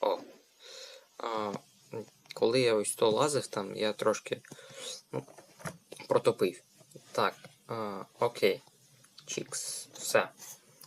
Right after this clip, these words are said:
І починаємо будувати, кінти. Ось такий, я думаю, чотири блоки, я думаю, нам буде, ну, нормас. Ствол в чотири блоки — це норм.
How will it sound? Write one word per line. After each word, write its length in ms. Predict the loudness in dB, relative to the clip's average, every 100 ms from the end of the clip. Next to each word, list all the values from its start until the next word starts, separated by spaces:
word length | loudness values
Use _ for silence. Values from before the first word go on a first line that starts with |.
| -6
І 120 | -4 -4 4
починаємо 600 | 4 4 0 0 0 -2
будувати, 640 | -2 0 4 4 4 -2
кінти. 400 | -12 -12 -8 -10 -12 -20 -20 -20 -2
Ось 280 | 2 2 2
такий, 360 | -4 -4 0 4
я 120 | 4
думаю, 280 | 4 -2 -2
чотири 400 | -4 0 2 2
блоки, 540 | 2 4 4 2 2
я 140 | 4
думаю, 340 | 4 2 0 0
нам 180 | 0 0
буде, 320 | 2 2 0 -8 -16 -16 -18 -2
ну, 100 | 2
нормас. 500 | 2 2 0 -2 -6 -16 -20 _ -4
Ствол 640 | 0 2 2 4 4 4 -2
в 140 | -14 -4
чотири 340 | -2 0 0
блоки — 400 | 4 6 4 2
це 140 | -2 0
норм. 220 | -2 -6